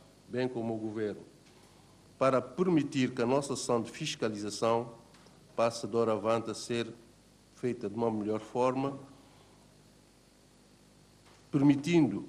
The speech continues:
assim que o controle e a fiscalização da ação governativa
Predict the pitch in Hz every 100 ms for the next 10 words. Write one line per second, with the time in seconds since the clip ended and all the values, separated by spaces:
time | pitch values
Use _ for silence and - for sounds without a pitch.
0 | - 117 120 - 139 123 117 120 113 101
1 | - 113 - 131 127 143 151 139 123 -
2 | - 127 113 110 131 127 113 - 127 117
3 | 104 104 104 - 127 131 131